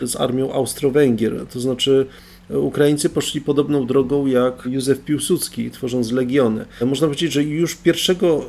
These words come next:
sierpnia czternastego roku we Lwowie powstała Główna Rada Ukraińska, która parę dni później ogłosiła tworzenie Legionu Ukraińskich Strzelców Siczowych, walczących u boku Austro-Węgier.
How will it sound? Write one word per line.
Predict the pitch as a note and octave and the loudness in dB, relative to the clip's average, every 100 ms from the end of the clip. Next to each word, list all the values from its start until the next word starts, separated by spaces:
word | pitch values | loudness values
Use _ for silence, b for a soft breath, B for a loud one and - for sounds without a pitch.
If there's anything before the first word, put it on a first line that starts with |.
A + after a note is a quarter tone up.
| C#3+ | -2
sierpnia | - E3+ C3+ C3 C3+ | 0 0 0 -2 -2
czternastego | D3+ - C3+ D3 - D3+ C3 | -2 -6 -4 -4 -4 -2 0
roku | C3 C#3 F3 | 0 0 -2
we | B2+ C3 | 2 4
Lwowie | B2+ B2+ D3 A#2 C3 B2+ | 4 4 2 2 2 0
powstała | D#3+ - - C#3+ C#3 C#3 C3+ | -4 -6 -2 0 2 2 0
Główna | C3+ B2 C#3+ D#3 C3+ B2+ | -2 -2 -2 0 0 2
Rada | B2 C#3 C3 | 4 2 2
Ukraińska, | C3 - C#3+ B2+ A#2+ - - | -2 -4 -4 0 -2 -2 -4
która | E3+ D#3 C#3+ - | -2 0 -2 0
parę | D#3+ D3 | 4 4
dni | C#3+ D3 | 4 0
później | E3 D3 D#3+ E3 | 0 -2 0 -2
ogłosiła | B2+ C3 C3 D3+ D3 | 0 0 0 0 0
tworzenie | D3 - A#2+ C#3 C#3 C#3+ - | 0 -2 0 2 2 0 0
Legionu | C3 A#2+ A#2 B2+ D3+ D3+ C#3+ | 4 4 4 2 2 0 -4
Ukraińskich | C3 B2+ C3 C#3 - C#3+ - | -4 -2 0 -2 -4 -8 -8
Strzelców | - - C3+ B2+ C3+ - | -6 0 2 2 -4 -8
Siczowych, | - C#3 - A#2+ G#2 D3 C#3 | -8 -4 2 2 2 -2 0
walczących | C3+ B2 B2 - B2 | 0 0 -4 -6 -6
u | B2 | -6
boku | B2 B2 C3 | -6 -6 -4
Austro-Węgier. | C3 A#2+ - A#2+ B2 A2+ B2 G#3 | -4 -6 -6 -4 -2 -2 -2 -4